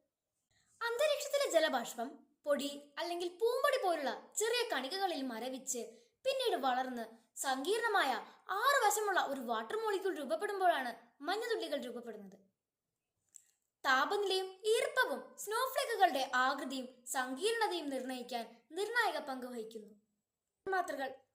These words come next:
അന്തരീക്ഷത്തിലെ ചെറിയ കണികകളിലേക്ക് മരവിക്കുന്നു. ഈ പ്രക്രിയയാണ്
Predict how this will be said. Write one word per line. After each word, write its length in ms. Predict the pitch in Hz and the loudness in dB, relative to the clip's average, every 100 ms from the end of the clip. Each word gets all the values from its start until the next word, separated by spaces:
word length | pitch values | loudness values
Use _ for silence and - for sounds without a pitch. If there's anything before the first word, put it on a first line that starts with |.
| - | -8
അന്തരീക്ഷത്തിലെ 920 | 247 262 330 349 370 262 - - - _ _ | -8 -2 -2 0 -2 -4 -6 -8 -10 _ _
ചെറിയ 380 | - 539 571 508 | -2 4 4 4
കണികകളിലേക്ക് 680 | 311 277 330 330 285 262 240 | 2 2 -2 0 0 -2 -4
മരവിക്കുന്നു. 580 | 220 220 233 240 214 196 - _ _ _ - | -4 -6 -6 -6 -8 -8 -16 _ _ _ -2
ഈ 180 | 480 523 | 0 2
പ്രക്രിയയാണ് 560 | 330 330 403 330 233 | 0 0 2 2 0